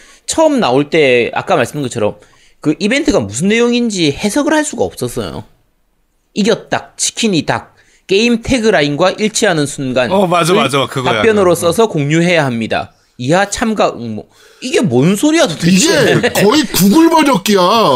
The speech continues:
Speaker 3: 호주에서 한 이벤트를 구글 번역기로 돌린 수준이에요.
Speaker 1: 그러니까 이게 지금 처음 공식 발표하고 나서 이백십일 일 만에 진행이 되는 거잖아요. 이백십일 일
Speaker 3: 그렇죠.
Speaker 1: 동안 이제 한 글자 한 글자씩을 번역한 것 같아.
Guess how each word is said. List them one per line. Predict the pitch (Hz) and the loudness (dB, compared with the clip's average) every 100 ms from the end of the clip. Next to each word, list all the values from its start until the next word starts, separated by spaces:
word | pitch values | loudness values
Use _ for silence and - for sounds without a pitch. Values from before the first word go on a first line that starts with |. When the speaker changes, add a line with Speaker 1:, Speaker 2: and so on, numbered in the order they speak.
| 110 98 - | 0 -2 -2
Speaker 3:
호주에서 | 311 311 370 349 285 277 | 0 2 2 2 2 2
한 | 233 | 2
이벤트를 | 185 220 196 220 285 190 120 92 - - - _ | 4 2 2 2 4 4 2 -2 -12 -20 -20 _
구글 | 180 202 330 | 0 2 4
번역기로 | 320 269 208 269 | 4 2 0 0
돌린 | 175 190 294 | 2 2 4
수준이에요. | 233 180 165 131 113 107 147 107 87 78 | 2 2 2 2 2 2 2 0 -4 -8
Speaker 1:
그러니까 | 127 - | -8 -6
이게 | 170 185 165 | -2 -2 -2
지금 | 180 175 175 165 151 143 123 110 - | -4 -4 -4 -6 -10 -10 -10 -12 -8
처음 | 269 233 185 156 | -2 -2 -2 -6
공식 | 165 202 - | -6 -6 -2
발표하고 | 156 170 151 | -2 0 -2
나서 | 123 117 | -4 -6
이백십일 | 107 139 175 - 190 - 190 | -4 -4 -2 -6 -8 -8 -4
일 | 208 202 | -2 0
만에 | 170 127 110 | -2 -2 -4
진행이 | - 113 117 | -6 -8 -6
되는 | 101 98 | -8 -10
거잖아요. | 92 92 107 208 - _ _ _ _ _ _ _ _ - | -10 -10 -10 -10 -14 _ _ _ _ _ _ _ _ -12
이백십일 | 139 165 220 240 226 247 | -2 -2 0 -2 -2 -2
일 | 254 | -2
Speaker 3:
그렇죠. | 233 | 0
Speaker 1:
동안 | 208 175 147 123 113 | 0 0 0 0 -4
이제 | 110 131 | -4 -4
한 | - 254 247 | -4 -4 0
글자 | 294 - 269 | -2 -2 -4
한 | - 233 | -2 -2
글자씩을 | 202 214 196 160 - | -2 -2 -2 -2 0
번역한 | 165 131 117 | -2 -2 -6
것 | 92 | -10
같아. | 71 - | -10 -12